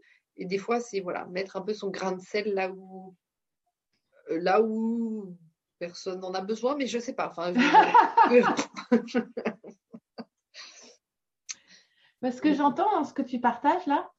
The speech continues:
Speaker 2: c'est, euh, peut-être, euh, ce qui vient avec ton métier de,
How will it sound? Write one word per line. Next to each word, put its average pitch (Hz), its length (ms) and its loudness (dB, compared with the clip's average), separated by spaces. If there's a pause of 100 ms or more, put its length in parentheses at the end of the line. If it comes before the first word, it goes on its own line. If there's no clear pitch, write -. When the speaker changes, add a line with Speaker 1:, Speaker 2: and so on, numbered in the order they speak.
(300)
Speaker 2:
c'est, 262 400 0
euh, 233 160 2
peut-être, 254 560 -2
euh, 226 220 2 (400)
ce - 140 -20
qui 247 220 -2
vient 262 300 0
avec 214 380 -2
ton 226 120 -6
métier 220 460 -2
de, 196 300 -4